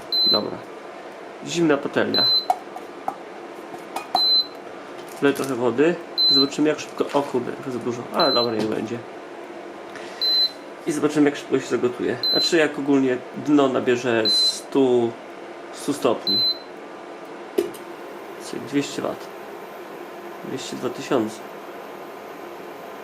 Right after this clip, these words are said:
Autentycznie. No kurde, już. Pobór mocy. Coś przełączyłem oczywiście.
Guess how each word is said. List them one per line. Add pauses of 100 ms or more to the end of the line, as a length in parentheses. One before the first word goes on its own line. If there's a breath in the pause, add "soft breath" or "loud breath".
(920)
Autentycznie. (1400)
No
kurde,
już. (1700)
Pobór
mocy. (2750)
Coś
przełączyłem
oczywiście.